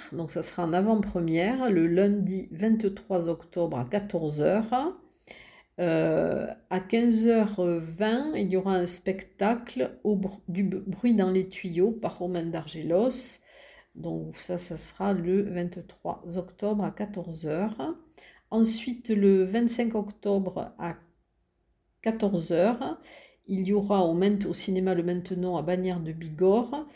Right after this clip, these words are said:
euh, Les Contes de la Mer sont des courts-métrages d'animation et il y aura un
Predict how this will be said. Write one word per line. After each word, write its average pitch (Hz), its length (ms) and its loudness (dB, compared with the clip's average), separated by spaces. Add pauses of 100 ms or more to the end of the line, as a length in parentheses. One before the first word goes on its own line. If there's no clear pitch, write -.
(300)
euh, 170 180 4
Les 196 220 0
Contes 202 320 0
de 165 200 -2
la 180 200 2
Mer 185 240 0
sont 185 160 -6
des 165 160 -4
courts-métrages 180 800 -2
d'animation 180 1080 -2
et 175 120 -4
il 170 100 -6
y 160 80 -8
aura 175 180 -8
un 165 160 -4